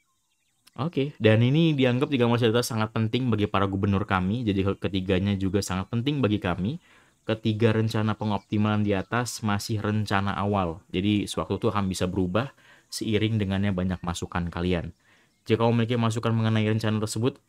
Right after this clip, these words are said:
atau tentang hal lainnya, jangan ragu untuk menghubungi kami pada platform komunitas resmi kami atau melalui dukungan pelanggan. Bisa melalui customer service juga. Kurang lebih gitu ya. Jadi bisa masuk ke komunitas yang gue sebutin tadi,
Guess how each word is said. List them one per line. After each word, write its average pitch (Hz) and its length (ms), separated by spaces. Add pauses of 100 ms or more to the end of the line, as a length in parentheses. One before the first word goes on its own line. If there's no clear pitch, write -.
(160)
atau 110 320
tentang 110 320
hal 101 160
lainnya, 120 320
jangan 107 320
ragu 107 480
untuk 107 240
menghubungi 101 480
kami 101 320
pada 101 400
platform 104 640 (160)
komunitas 98 400
resmi 113 400
kami 98 400 (320)
atau 101 320
melalui 104 320
dukungan 98 320
pelanggan. 90 640
Bisa 101 240
melalui 95 320
customer 98 400
service 92 480
juga. 123 400 (880)
Kurang 95 160
lebih 110 160
gitu 107 180
ya. 87 140
Jadi 101 160
bisa 95 240
masuk 92 400
ke 92 120 (120)
komunitas 87 560
yang 87 160
gue 90 80
sebutin 90 480
tadi, 85 320